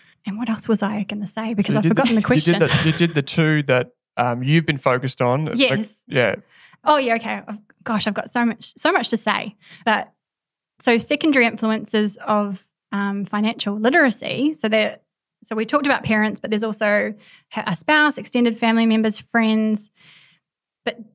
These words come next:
Speaker 1: data suggests that trust plays a huge role. And so maybe your uncle is very financially successful, but you, you actually don't think he's a good guy.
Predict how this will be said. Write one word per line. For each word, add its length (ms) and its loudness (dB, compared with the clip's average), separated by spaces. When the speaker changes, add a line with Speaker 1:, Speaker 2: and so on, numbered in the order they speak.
Speaker 1:
data 220 2
suggests 340 -4
that 140 -12
trust 680 -4
plays 340 -2
a 60 -14
huge 480 -6
role. 460 -4
And 300 -2
so 480 2
maybe 280 2
your 220 4
uncle 760 2
is 140 0
very 240 2
financially 520 0
successful, 520 -2
but 260 -2
you, 340 -14
you 140 -6
actually 340 -4
don't 320 -4
think 160 0
he's 140 2
a 80 4
good 180 -4
guy. 320 -2